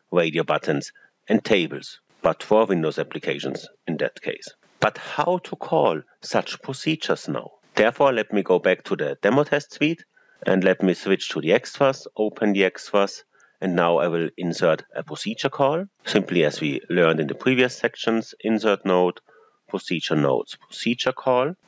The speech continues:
Then let's press the blue red button in the left upper corner of the procedure call dialog, and then we get the select procedure dialog, and there we see a couple of tabs. So we see the first web test for the current suite, and we see the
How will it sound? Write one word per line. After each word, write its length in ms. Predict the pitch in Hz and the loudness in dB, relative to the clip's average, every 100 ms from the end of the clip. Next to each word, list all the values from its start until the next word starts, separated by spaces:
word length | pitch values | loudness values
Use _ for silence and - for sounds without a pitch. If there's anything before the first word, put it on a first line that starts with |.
| - | 0
Then 220 | 104 98 | 2 4
let's 200 | 92 - | 2 2
press 460 | - 95 82 - - _ _ _ _ | 0 2 2 0 -12 _ _ _ _
the 160 | - 95 _ - | -4 -4 _ -6
blue 500 | 95 101 101 82 92 | 0 4 4 4 4
red 240 | 87 - | 4 2
button 300 | 95 90 90 | -2 0 -2
in 100 | 82 | 0
the 80 | 80 | 2
left 260 | 82 85 - | 0 -2 -4
upper 220 | - 82 | -6 -6
corner 340 | - 85 78 | 0 0 2
of 140 | 73 - | -2 -6
the 80 | - | -18
procedure 400 | - 135 143 135 | -6 -4 -2 0
call 240 | 120 107 | 2 2
dialog, 460 | 101 95 92 90 - _ _ - | 4 4 4 2 0 _ _ -2
and 100 | 95 | 4
then 200 | 87 87 | 4 4
we 100 | 85 | 2
get 220 | 85 82 | 2 0
the 80 | 82 | 0
select 340 | 80 80 - - | -2 -2 -2 -6
procedure 420 | 76 104 107 135 | -8 -6 -4 -2
dialog, 520 | 117 123 135 151 - _ _ - | 0 0 2 0 -2 _ _ -14
and 100 | 85 | 0
there 180 | 98 95 | 4 4
we 120 | 90 | 2
see 360 | - 95 85 73 _ _ - | -4 -2 -2 -2 _ _ -16
a 60 | - | -8
couple 340 | - - 71 | -4 -2 -2
of 200 | - - | -4 -4
tabs. 460 | - 147 - - - | 0 0 -2 -18 -18
So 140 | - 76 | -10 -8
we 100 | 73 | -6
see 100 | 76 | -4
the 80 | 62 | -2
first 380 | - 92 - | 4 4 4
web 160 | 95 - | 0 0
test 320 | - 95 - | 0 0 -2
for 80 | - | -12
the 80 | - | -12
current 420 | - 147 92 113 | -4 -2 0 -2
suite, 340 | - 117 131 - - - - | -4 -4 -4 -8 -20 -20 -4
and 280 | - 98 110 | 0 0 -2
we 80 | |
see 140 | 120 117 | -6 -4
the 180 | 120 | -4